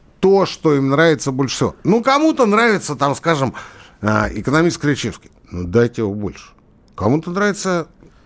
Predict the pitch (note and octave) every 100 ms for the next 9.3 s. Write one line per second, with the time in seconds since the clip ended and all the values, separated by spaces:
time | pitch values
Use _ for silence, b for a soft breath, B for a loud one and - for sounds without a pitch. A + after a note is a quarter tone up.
0 | - A2 B2 C#3+ - D3+ C#3 D#3+ E3 F3+
1 | - F3 F#3+ F3 G2+ - - - A#2 B2
2 | E3+ E3+ F3+ F#3 F3+ - - B B B
3 | D#3+ A3 C4 G#3+ F#3+ D#3+ B3 B3 C#4 C#3+
4 | G#2 G2 F#2 A#2 F#2 F#2+ D#3+ G#3+ C3+ -
5 | A2+ C#3 F3+ C3+ A#2+ C3+ F3+ A#2 B2 C#3+
6 | F3+ D3 A2 G2 F2+ - D#3+ - A2+ A2+
7 | D3+ D#3+ C3 - B B C3 E3 F3 D#3
8 | C#3+ B2 A2 B B B B B2 E3 -
9 | G3 F#3 F3